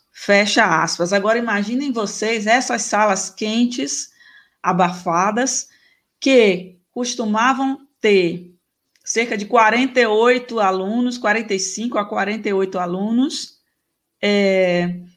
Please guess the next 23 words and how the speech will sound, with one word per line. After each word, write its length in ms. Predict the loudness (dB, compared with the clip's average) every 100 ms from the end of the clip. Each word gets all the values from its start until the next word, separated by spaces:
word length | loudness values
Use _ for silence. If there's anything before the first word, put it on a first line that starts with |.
| _ _
com 240 | 0 0 2
cinquenta 540 | -2 -2 0 0 0
por 180 | -2 -4
cento 320 | -2 -4 0
da 140 | 0
sua 220 | 0 -2 0
capacidade 840 | 0 0 -2 -2 0 4 4 0
para 260 | 0 0 0
funcionar 680 | -2 -4 0 0 2 0 0
no 80 |
retorno, 720 | -2 -4 -4 -2 0 -2 -4 -6 _ _ _ _
é, 220 | 0 2
presencial 880 | 2 2 2 2 0 2 4 6 4 4
ou 320 | 6 8 8
híbrido, 720 | 6 4 2 0 0 -2 -4 _ _ _ -2
é, 400 | 2 4 2 0
depois, 400 | -2 -2 -2 -2
agora, 760 | -2 -2 0 2 4 2 -2 _ _ _ _ _ -8
é, 640 | -4 -2 -2 -4 -4 -8 -2
com 720 | 2 4 4 4 2 -2 -4 _ _ _ _ _ -4
a 120 | 0
estabilização, 1040 | 2 2 2 4 4 2 0 0 2 2
né, 320 | 0 0 -2